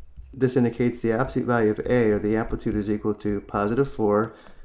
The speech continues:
And again, because we don't have a reflection across the midline, based upon the pattern of midline max, midline min, midline, a is equal to positive four.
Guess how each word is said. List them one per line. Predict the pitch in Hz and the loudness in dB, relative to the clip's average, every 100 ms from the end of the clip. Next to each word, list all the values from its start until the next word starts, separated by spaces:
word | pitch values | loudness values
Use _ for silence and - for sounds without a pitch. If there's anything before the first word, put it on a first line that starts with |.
| - - | -14 -4
And | 113 | 0
again, | 113 117 | 2 2
because | 113 110 | 2 0
we | 104 | -2
don't | - 123 135 | 2 2 2
have | 143 120 | 0 0
a | |
reflection | 120 113 113 110 - 117 110 104 | 2 2 0 -2 -2 -2 0 -2
across | - 113 104 | -2 0 0
the | - | 0
midline, | 110 170 120 101 98 104 - - 113 | 0 0 2 0 -2 -6 -10 -8 -4
based | 110 | -2
upon | 110 - 113 | -2 0 0
the | 98 | 0
pattern | - 110 110 104 | 2 4 6 4
of | 98 101 | 0 0
midline | 110 110 110 107 107 | 0 2 2 2 2
max, | 104 101 - | 0 -2 -4
midline | 117 110 107 104 101 101 | -2 -2 0 0 0 -2
min, | 104 101 104 | -2 -2 -2
midline, | - 139 135 98 95 98 - - - - 98 | 0 2 2 0 -2 -4 -8 -16 -20 -12 -2
a | 104 | 0
is | 107 | 0
equal | 113 127 | 0 0
to | - | -2
positive | - 117 127 151 151 | -2 -2 0 -2 -2
four. | 95 87 104 143 | -4 -2 -4 -6